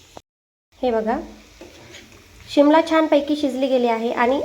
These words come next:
आतील पीठसुद्धा खूप छान शिजले गेले आहे. तर बऱ्याच जणांना असे वाटत असेल की आत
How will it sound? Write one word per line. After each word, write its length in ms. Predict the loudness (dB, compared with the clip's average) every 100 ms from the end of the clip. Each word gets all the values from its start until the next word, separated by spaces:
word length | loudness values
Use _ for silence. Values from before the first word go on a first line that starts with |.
| -2
आतील 380 | -2 2 -2 2
पीठसुद्धा 640 | 0 0 -2 0 2 2 0 -16 -20 -4
खूप 260 | -4 0
छान 180 | 0 0
शिजले 340 | 0 0 2
गेले 200 | 2 2
आहे. 320 | 2 0 -2 -2 -6 -20 -4
तर 120 | 0 4
बऱ्याच 260 | 6 6
जणांना 340 | 6 4 4 2
असे 180 | 0
वाटत 300 | 0 0 -2
असेल 320 | -4 -2 -2 -4 -8 -20 -20 -10
की 220 | 0 0 0 -10 -12 0
आत 340 | 2 2 -4